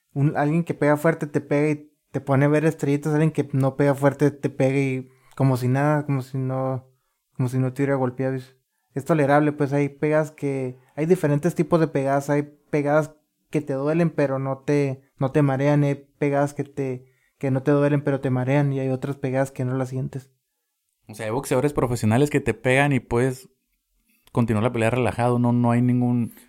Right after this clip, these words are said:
Speaker 2: no te causa ningún tipo de daño.
Speaker 1: Ándale, exactamente. Eh, hay peleadores que te pegan y pégame, no importa,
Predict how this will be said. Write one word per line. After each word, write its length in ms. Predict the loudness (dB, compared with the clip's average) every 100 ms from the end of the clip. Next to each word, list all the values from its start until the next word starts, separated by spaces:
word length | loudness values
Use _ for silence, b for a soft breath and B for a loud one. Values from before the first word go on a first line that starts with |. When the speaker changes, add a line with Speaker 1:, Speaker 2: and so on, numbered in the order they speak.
| B -4
Speaker 2:
no 140 | -4
te 480 | 0 2 2 0 -2 -6
causa 260 | -4 0 2
ningún 220 | 2 2
tipo 180 | 2 2
de 80 | 2
daño. 300 | 2 0 -2 _ -4
Speaker 1:
Ándale, 440 | 0 0 -2 -4
exactamente. 840 | -6 -8 -4 -2 -2 -2 -6 -6 -8
Eh, 440 | -6 -4 -4 -8 -12 -6
hay 120 | 0
peleadores 420 | 2 2 0 0
que 120 | -2
te 140 | -4 -4
pegan 280 | -2 0
y 180 | -2 -4 -10 b b b b b
pégame, 360 | -2 0 2 4
no 80 | 4
importa, 460 | 4 2 2 -6